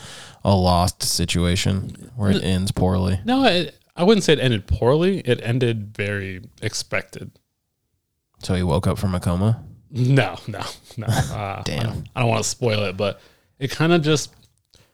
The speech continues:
Speaker 2: most arcs end, like, with everything being fucked. Like, every season ends with, like, some arcs end on, like, kind of a good note, but usually, like, even the good note is like, "All right, we're kinda fucked. We gotta move on." This season didn't really end the way I,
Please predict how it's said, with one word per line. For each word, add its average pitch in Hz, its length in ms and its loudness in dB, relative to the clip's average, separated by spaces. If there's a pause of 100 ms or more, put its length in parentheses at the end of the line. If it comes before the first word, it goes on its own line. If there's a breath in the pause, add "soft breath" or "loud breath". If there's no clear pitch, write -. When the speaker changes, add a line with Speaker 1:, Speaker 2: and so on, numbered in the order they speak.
(140)
Speaker 2:
most 165 320 2
arcs 143 340 2
end, 127 300 0
like, 104 380 -8
with 123 180 0
everything 120 400 2
being 107 260 0
fucked. - 640 -8 (220)
Like, 110 120 -4
every 113 220 2
season 110 340 2
ends 110 220 -2
with, 107 200 -6
like, 98 280 -8 (500 soft breath)
some 190 220 4
arcs 196 180 2 (280)
end 131 260 0
on, 120 160 2
like, 110 180 -4
kind 120 220 0
of 139 80 0
a 156 60 0
good 156 160 2
note, 160 220 2
but 127 120 -4
usually, 127 360 2
like, 107 80 -6
even 123 200 2
the 117 80 2
good 110 240 2
note 127 200 4
is 101 160 0
like, 92 120 -6
"All 101 60 -4
right, 98 200 0
we're 101 120 -2
kinda 104 260 0
fucked. 104 300 0
We 110 80 -2
gotta 107 160 0
move 104 240 -4
on." 120 260 0 (380 soft breath)
This 123 180 0
season 156 520 2 (180)
didn't 135 400 -2
really 143 320 -2
end 139 260 -2
the 160 60 0
way 165 360 -2
I, 139 220 -4